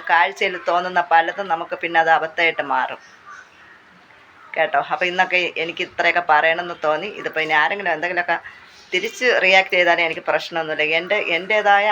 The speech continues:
അന്നന്നുള്ള വിശേഷങ്ങളായിട്ടാണ് ഞാൻ നിങ്ങളുടെ മുന്നിൽ എത്തുന്നത്. ഇപ്പം കൂടുതലൊന്നും പറയുന്നില്ല. ഇത്രയൊക്കെ പറഞ്ഞുകൊണ്ട് നേരത്തെ വീഡിയോ കട്ട് ചെയ്ത് പോയതാണ്. പിന്നെ വീണ്ടും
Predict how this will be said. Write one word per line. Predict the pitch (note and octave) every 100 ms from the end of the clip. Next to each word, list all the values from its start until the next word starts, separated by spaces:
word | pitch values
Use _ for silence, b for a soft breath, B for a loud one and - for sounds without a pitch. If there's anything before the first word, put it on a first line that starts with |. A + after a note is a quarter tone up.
| D#3
അന്നന്നുള്ള | F3 F#3+ F#3+ G3+ G3 G3 F#3 F3 F3+ D#3
വിശേഷങ്ങളായിട്ടാണ് | - F3+ F3+ E3+ D#3 D#3+ F#3+
ഞാൻ | D#3+ D#3
നിങ്ങളുടെ | D3+ D3 D3+
മുന്നിൽ | D3 C#3+
എത്തുന്നത്. | C#3 D3+ D#3 D3+ A3+ - B B B
ഇപ്പം | - D#3+
കൂടുതലൊന്നും | D3+ D#3 E3 D3+ D3+ D3+
പറയുന്നില്ല. | D3+ D#3 E3 D#3+ F#3+ -
ഇത്രയൊക്കെ | - D#3+ D#3+ D3+ D#3
പറഞ്ഞുകൊണ്ട് | D3 D#3 E3 F3+ E3
നേരത്തെ | D3 D3 D#3+ D3
വീഡിയോ | D3+ D#3 D3+
കട്ട് | D3 -
ചെയ്ത് | D#3+ D3+ C#3+
പോയതാണ്. | D3 D#3 D3+ D#3 G3
പിന്നെ | E3 D3+ D3
വീണ്ടും | D3+ E3 F3